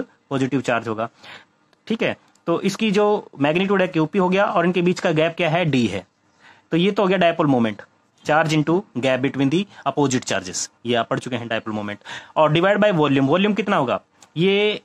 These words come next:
डाइलेक्ट्रिक है, इसका वॉल्यूम कितना होगा? विड्थ ये है डी और एरिया क्या है? ए। So, A into D।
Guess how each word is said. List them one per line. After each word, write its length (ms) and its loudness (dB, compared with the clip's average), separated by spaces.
डाइलेक्ट्रिक 440 0
है, 60 0
इसका 140 -2
वॉल्यूम 240 2
कितना 200 -4
होगा? 120 -2
विड्थ 240 -2
ये 140 2
है 200 -2
डी 360 0
और 360 2
एरिया 260 2
क्या 180 -2
है? 220 -2
ए। 180 -2
So, 140 -4
A 300 0
into 280 0
D। 180 -2